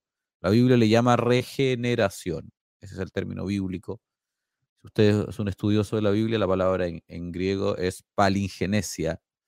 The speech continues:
eh, la cual se refiere a esta transformación completa y sobrenatural que sucede en un alma humana. Entonces, necesitamos, cada persona necesita poder comprender esta realidad.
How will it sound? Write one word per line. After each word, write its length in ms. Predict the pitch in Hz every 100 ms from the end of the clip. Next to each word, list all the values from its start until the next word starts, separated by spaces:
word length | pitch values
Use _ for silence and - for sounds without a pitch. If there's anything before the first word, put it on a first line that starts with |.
| _ _ _ _ _ _ _ _
eh, 360 | - 92 87 82
la 120 | 90
cual 140 | 92 101
se 100 | -
refiere 360 | 98 - 120
a 20 | 107
esta 160 | -
transformación 800 | 95 110 110 - 101 95 - 113
completa 640 | 107 101 95 - 117 120 117
y 80 |
sobrenatural 800 | 110 120 110 107 90 92 110 85 _ _ _ _ _ _ _
que 100 | 107
sucede 640 | 104 - 117 98 85 _ _ _
en 240 | - 98
un 140 | 101 104
alma 180 | 95
humana. 260 | 92 85 78
Entonces, 420 | 90 143 135 135 107 _ _ _ - - _ _
necesitamos, 680 | - 113 117 127 160 185 127
cada 240 | - 160
persona 380 | 170 147 - 143
necesita 260 | 120 117 143
poder 220 | 139 139
comprender 800 | 147 131 120 110 107 127 131 104
esta 240 | 117 - 113
realidad. 380 | 104 95 80